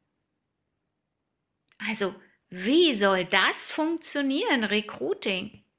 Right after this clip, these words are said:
wenn man schon so einen absurden Namen dem, dem Kind gibt? Das funktioniert eben halt mehr schlecht als recht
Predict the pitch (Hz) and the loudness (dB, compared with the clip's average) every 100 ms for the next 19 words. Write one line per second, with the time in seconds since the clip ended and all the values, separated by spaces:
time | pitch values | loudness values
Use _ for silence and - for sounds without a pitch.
0 | _ 196 190 180 - 262 269 208 226 220 | _ -10 -6 -4 -4 -2 -4 -4 -6 -6
1 | 214 - 208 226 208 190 208 427 262 214 | -8 -4 -4 -2 -2 -2 -2 -2 -2 -2
2 | 185 180 - - 208 196 - 190 - - | -4 -4 -10 -6 -6 -6 -8 -10 -10 -14
3 | 190 - - _ _ _ _ _ _ _ | -16 -18 -20 _ _ _ _ _ _ _
4 | _ _ _ - 240 330 392 - 294 330 | _ _ _ -12 -4 -2 -2 -2 -2 -2
5 | - 277 269 277 - - - _ - 226 | 0 -2 -2 -6 -18 -20 -20 _ -6 -2
6 | 214 220 226 - _ _ _ _ _ _ | 2 0 0 -12 _ _ _ _ _ _
7 | - 220 285 370 - - 294 - - 208 | -2 2 4 6 4 4 0 -2 0 0
8 | 202 - 226 269 - | -2 -4 -4 -4 -8